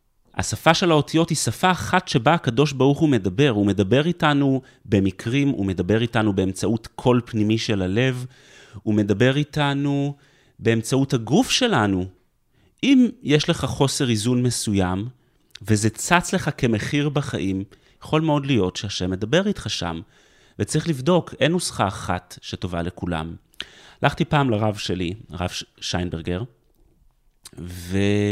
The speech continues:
ובאחד השיעורים שלו הוא, הוא, הוא הזכיר את הפסוק של "לא תטורו אחרי לבבכם". ואז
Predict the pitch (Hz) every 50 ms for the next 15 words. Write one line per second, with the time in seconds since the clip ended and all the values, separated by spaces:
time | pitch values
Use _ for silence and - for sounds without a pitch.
0 | 101 - - - - - - - - - - - _ _ _ _ - 113 104 -
1 | - - - 180 214 269 247 - - 208 185 208 220 220 - 254 247 226 185 165
2 | 151 147 143 135 135 139 135 - - 135 151 160 - - - - 220 214 226 220
3 | - 196 185 180 170 170 160 156 - 156 - - - - 175 170 170 170 - -
4 | - - 131 120 123 120 127 143 151 - 151 - - 139 135 135 131 113 101 -
5 | 107 110 113 110 101 98 87 - - - 98 92 82 78 78 - _ _ _ _
6 | _ _ _ _ - - - _ _ _ _ _ _ _ _ _ _ _ _ _
7 | _ _ _ _ _ _ - 98 101 110 123 143 165 170 170 165 165 160 170